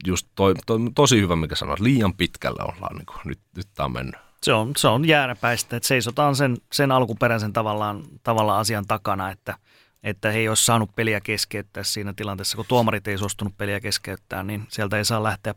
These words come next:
Speaker 2: pois vaan. Eikä niin kuin, eikä niin kuin suostuta ottaa, ottaa sitä niin kuin, tätä inhimillistä kulmaa siihen ja ymmärtää sitä, että tämä rasismiasia on oikeasti vakava asia ja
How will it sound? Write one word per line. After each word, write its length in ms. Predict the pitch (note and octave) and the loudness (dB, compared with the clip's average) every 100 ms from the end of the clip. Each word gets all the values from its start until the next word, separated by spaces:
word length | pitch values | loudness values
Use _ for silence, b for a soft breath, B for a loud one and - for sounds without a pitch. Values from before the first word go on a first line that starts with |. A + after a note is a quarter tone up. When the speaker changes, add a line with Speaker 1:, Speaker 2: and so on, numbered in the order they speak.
| _ | _
Speaker 2:
pois 360 | A#2+ G#2 - | 2 2 0
vaan. 240 | - E2+ A2 B B B B B B | -2 -6 -6 B B B B B B
Eikä 200 | A2+ A2 | -2 2
niin 160 | A2+ G#2+ | 2 2
kuin, 240 | G#2+ A2 - | 0 -2 -2
eikä 200 | C3 C3+ | 2 2
niin 100 | B2+ | 2
kuin 80 | |
suostuta 440 | A#2+ C#3 - A#2+ A#2 | 4 4 4 2 2
ottaa, 300 | A#2+ - A2 | 2 0 -2
ottaa 320 | A#2+ B2+ A#2 | -2 -4 -2
sitä 300 | G#2+ A2+ A2+ | -2 -2 -2
niin 160 | A2 G#2+ | -2 -2
kuin, 180 | G#2+ G#2 b b b b | -4 -6 b b b b
tätä 180 | A#2 A2+ | -2 2
inhimillistä 640 | B2+ A#2 A2+ G2+ G2+ - G2+ | 4 6 4 2 -2 -4 -4
kulmaa 420 | G2+ F#2+ G2 G2 | -2 -2 -2 -2
siihen 340 | G2+ F#2+ F#2+ | -2 -2 -4
ja 140 | G2 F#2 _ _ _ - | -6 -8 _ _ _ -2
ymmärtää 460 | A2+ G#2 G2 G2+ | 0 2 0 -2
sitä, 340 | G2 A2+ G2+ G2 | -2 -4 -2 -4
että 180 | - G2 | -6 -4
tämä 140 | G#2 | -2
rasismiasia 600 | G2+ G2+ G2+ G2+ G2 G2 | 0 -2 -4 -6 -6 -4
on 60 | G2 | -2
oikeasti 440 | G2+ G2+ G2+ A#2+ | -2 -2 -4 -2
vakava 420 | A2+ G#2+ G#2 G2 G2 | -2 0 -2 0 0
asia 360 | G#2 G#2 G2 | -2 -2 -4
ja 140 | G2+ | -4